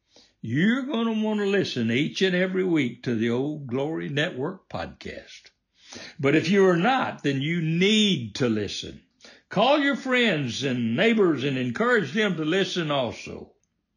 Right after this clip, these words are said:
If you, if you love the music of Sinatra and Marty Robbins and others of that era, then you need to order the music of my son, Kevin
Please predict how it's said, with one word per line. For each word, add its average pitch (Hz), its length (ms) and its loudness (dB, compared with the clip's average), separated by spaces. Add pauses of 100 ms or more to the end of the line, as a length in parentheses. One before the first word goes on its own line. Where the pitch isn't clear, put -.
(380)
If 143 240 -2
you, 277 360 0
if 185 200 0
you 359 180 4
love 262 340 2
the 147 120 0
music 135 560 0
of 107 100 -2
Sinatra 160 800 -2 (320)
and 110 240 -2
Marty 165 480 4
Robbins 147 720 -4
and 90 180 -12 (180)
others 190 460 4
of 156 160 2
that 196 260 2
era, 196 680 2 (340)
then 160 240 0
you 247 180 2
need 233 260 2
to 170 80 2
order 190 300 2
the 180 120 0
music 151 480 0
of 123 120 0
my 139 200 0
son, 127 560 -4 (120)
Kevin 170 540 0